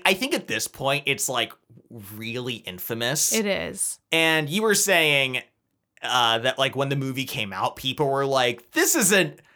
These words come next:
Speaker 1: I know it's nineteen sixty-one <laughs> and that we still haven't, like, you know, exactly become woke yet, but this is really bad."
Speaker 2: Yeah.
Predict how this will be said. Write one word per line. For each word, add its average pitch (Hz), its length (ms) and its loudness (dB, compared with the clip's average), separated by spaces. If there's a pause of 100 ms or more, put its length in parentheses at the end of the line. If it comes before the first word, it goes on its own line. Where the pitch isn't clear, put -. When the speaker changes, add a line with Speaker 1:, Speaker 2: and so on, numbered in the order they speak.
(180)
Speaker 1:
I 226 100 8
know 294 160 4
it's - 180 2
nineteen 180 400 2
sixty-one 156 1080 2
<laughs> - 80 -8
and 165 180 2
that 170 120 6
we 165 120 0
still 165 340 2
haven't, 151 480 4
like, 131 420 2
you 139 120 0
know, 117 560 0 (260)
exactly 156 420 2
become 151 360 0
woke 123 320 -2
yet, 156 300 4
but 160 120 -2
this 185 160 2
is 160 140 0
really 127 420 -6
bad." 92 520 -6
Speaker 2:
Yeah. 226 600 4